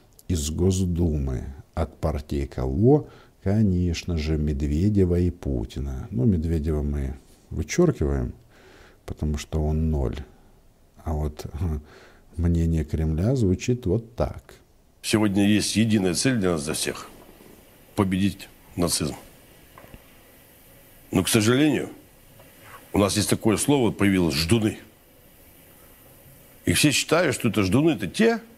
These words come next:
Speaker 2: кто просто сидит и ждет, что все вернется на свои места. Нет,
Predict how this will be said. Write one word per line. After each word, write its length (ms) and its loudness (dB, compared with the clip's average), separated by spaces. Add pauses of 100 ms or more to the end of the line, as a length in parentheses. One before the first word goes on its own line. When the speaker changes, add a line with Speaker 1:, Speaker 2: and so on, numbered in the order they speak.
(600)
Speaker 2:
кто 140 2
просто 360 0
сидит 360 2
и 60 4
ждет, 240 2
что 160 -6
все 200 2
вернется 640 0 (100)
на 100 0
свои 280 4
места. 480 0 (920)
Нет, 380 2